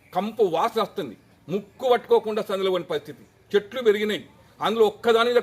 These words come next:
కుండి మీద మూత లేదు. మరి ఇంత నిర్లక్ష్యం ఎందుకని అడుగుతున్నా. మీరు వెంటనే కనుక వారం రోజుల్లో కనుక ఈ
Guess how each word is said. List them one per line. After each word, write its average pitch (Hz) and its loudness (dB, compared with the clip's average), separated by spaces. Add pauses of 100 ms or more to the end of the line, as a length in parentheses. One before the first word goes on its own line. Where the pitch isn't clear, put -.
కుండి 214 -4
మీద 214 0
మూత 208 0
లేదు. 139 -2 (580)
మరి 175 -4 (100)
ఇంత 175 -8 (120)
నిర్లక్ష్యం 214 -4
ఎందుకని 180 -6
అడుగుతున్నా. 123 -10 (240)
మీరు 180 2 (100)
వెంటనే 196 2
కనుక 190 -2
వారం 196 2
రోజుల్లో 196 2
కనుక 180 -4 (420)
ఈ 180 -4